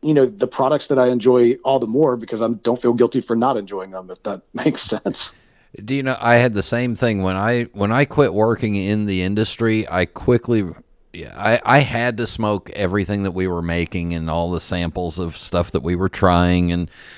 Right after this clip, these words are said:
Speaker 2: poke
Speaker 1: Right.
Speaker 2: around and see what the competitors were doing. And then all of a sudden I realized I only have to smoke what I want to.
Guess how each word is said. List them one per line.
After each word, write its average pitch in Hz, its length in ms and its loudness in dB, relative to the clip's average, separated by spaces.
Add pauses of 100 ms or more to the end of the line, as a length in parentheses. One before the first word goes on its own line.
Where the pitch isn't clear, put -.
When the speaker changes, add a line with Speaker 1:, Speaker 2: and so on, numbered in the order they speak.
(240)
Speaker 2:
poke 123 220 6
Speaker 1:
Right. 123 80 2
Speaker 2:
around 113 360 4
and 101 120 2
see 117 200 0
what 113 140 4
the 107 100 -2
competitors 101 760 -2
were 104 100 0
doing. 104 440 2
And 92 180 0
then 90 120 4
all 120 280 2
of 113 60 0
a - 20 -2
sudden 104 320 -2
I 95 140 0
realized 85 840 -2 (1400)
I 98 220 2
only 143 220 4
have 90 220 0
to 85 80 -6
smoke 92 380 0
what 85 260 -2
I 110 140 4
want 92 580 -4
to. 73 340 -4